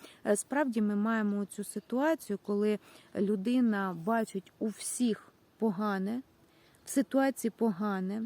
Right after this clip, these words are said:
Якщо похвалила, це неправда, це збрехали, це для того, щоб підлизатися, так? І тоді дійсно дуже важко повірити, чесно повірити в якусь похвалу, в якусь, е,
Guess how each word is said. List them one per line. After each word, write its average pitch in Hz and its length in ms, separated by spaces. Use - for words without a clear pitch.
Якщо - 420
похвалила, 233 760
це 247 260
неправда, 220 800
це - 180
збрехали, 202 800
це - 200
для 185 200
того, 214 320
щоб - 220
підлизатися, 202 1120
так? 285 240
І 254 120
тоді 262 380
дійсно 247 460
дуже 214 360
важко 220 720
повірити, 214 960
чесно 254 720
повірити 233 760
в 175 100
якусь 190 420
похвалу, 196 600
в 240 80
якусь, 202 640
е, 190 240